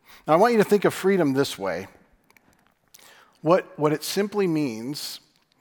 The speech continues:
is that God wants to restore in us the way he made us to live the life he has for us. You see, at creation, God makes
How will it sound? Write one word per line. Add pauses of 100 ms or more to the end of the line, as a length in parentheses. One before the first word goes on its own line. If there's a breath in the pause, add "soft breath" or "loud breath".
(360 soft breath)
is
that
God
wants
to
restore
in
us
the
way
he
made
us (680 soft breath)
to
live
the
life
he
has
for
us. (920 loud breath)
You
see,
at
creation,
God
makes